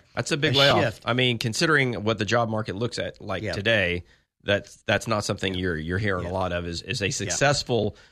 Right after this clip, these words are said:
Speaker 1: company that is definitely
Speaker 2: Yeah.
Speaker 1: winning,
Speaker 2: Yeah.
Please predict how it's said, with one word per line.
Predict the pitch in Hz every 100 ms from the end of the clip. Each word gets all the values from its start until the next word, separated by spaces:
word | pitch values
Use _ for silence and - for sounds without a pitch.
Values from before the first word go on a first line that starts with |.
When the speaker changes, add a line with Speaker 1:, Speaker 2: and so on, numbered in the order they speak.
| _ _ _
Speaker 1:
company | 135 127 110 104
that | 95 90
is | -
definitely | 120 110 107 98
Speaker 2:
Yeah. | 90 - _
Speaker 1:
winning, | 101 139 110 95 98 - _ _
Speaker 2:
Yeah. | -